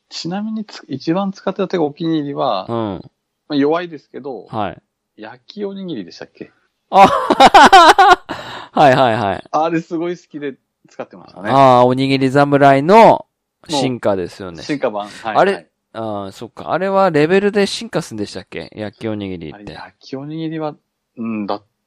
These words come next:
Speaker 1: たような気はしますね。
Speaker 2: ですよね。
Speaker 1: はい、はい。
Speaker 2: そっか、焼きおにぎりか。
Speaker 1: 焼きおにぎりは
Speaker 2: え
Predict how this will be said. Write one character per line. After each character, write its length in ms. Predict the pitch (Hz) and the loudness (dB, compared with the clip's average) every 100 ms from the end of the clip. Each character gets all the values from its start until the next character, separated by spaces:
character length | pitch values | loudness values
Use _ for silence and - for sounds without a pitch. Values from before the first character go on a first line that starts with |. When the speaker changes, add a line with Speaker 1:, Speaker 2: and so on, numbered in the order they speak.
| _ | _
Speaker 1:
た 100 | 117 | -8
よ 80 | 110 | -6
う 40 | |
な 100 | 110 | -10
気 120 | 107 117 | -10 -10
は 120 | 110 | -10
し 280 | - - 113 | -14 -14 -8
ま 80 | |
す 40 | 107 | -8
ね。 40 | |
Speaker 2:
で 40 | 151 | -8
す 160 | 165 | -8
よ 140 | - 82 | -8 -8
ね。 300 | 98 110 147 _ _ _ | -10 -10 -12 _ _ _
Speaker 1:
は 220 | - 104 | -10 -8
い、 60 | 90 - | -10 -16
は 100 | 82 | -16
い。 60 | 85 _ | -16 _
Speaker 2:
そ 220 | - - 117 | -16 -12 -10
っ 40 | |
か、 180 | - 104 | -6 -4
焼 260 | 104 104 _ | -4 -6 _
き 160 | - 123 | -14 -12
お 80 | |
に 160 | 131 131 | -10 -12
ぎ 120 | 117 | -12
り 120 | 101 | -12
か。 380 | - 92 80 - _ _ _ | -12 -12 -12 -18 _ _ _
Speaker 1:
焼 20 | 107 | -8
き 60 | |
お 20 | |
に 140 | 120 127 | -2 0
ぎ 80 | 131 | 0
り 60 | |
は 20 | |
Speaker 2:
え 600 | 131 127 131 131 131 131 | 0 0 0 0 0 -2